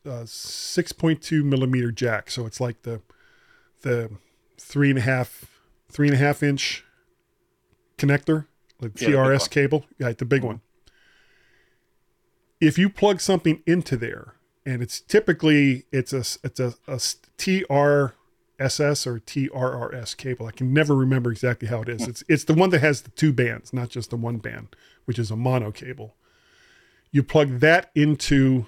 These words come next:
Speaker 1: the insert port, and then you have two T S cables coming out of it. One is a send, one is a receive. And then you pl-, you can plug that into other outboard gear. And in this case, I have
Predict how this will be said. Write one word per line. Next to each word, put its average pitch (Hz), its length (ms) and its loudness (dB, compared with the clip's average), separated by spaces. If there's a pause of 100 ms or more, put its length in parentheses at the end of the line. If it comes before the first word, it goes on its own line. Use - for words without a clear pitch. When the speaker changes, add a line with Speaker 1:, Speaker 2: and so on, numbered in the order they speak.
(100)
Speaker 1:
the - 200 -6
insert 151 460 0
port, 113 260 -4 (540)
and 127 100 -4
then 127 160 0
you 127 100 2
have 123 320 2
two 175 500 4 (880)
T 156 280 2
S 170 200 2
cables 123 680 -2
coming 127 280 -4
out 135 200 0
of 117 100 -6
it. - 140 -18
One 135 200 0
is 135 200 0
a 123 60 -6
send, 160 380 2
one 127 200 -2
is 113 160 -4
a 110 80 -6
receive. - 720 -4 (580)
And 127 80 0
then 131 120 2
you 143 100 4
pl-, 156 240 0
you 143 80 2
can 139 140 2
plug 143 220 2
that 143 180 4
into 135 340 2
other 123 280 0 (380)
outboard 120 400 -6
gear. 208 340 0 (1120)
And 135 160 2
in 135 80 4
this 202 200 4
case, 156 340 2
I 131 100 2
have 127 460 0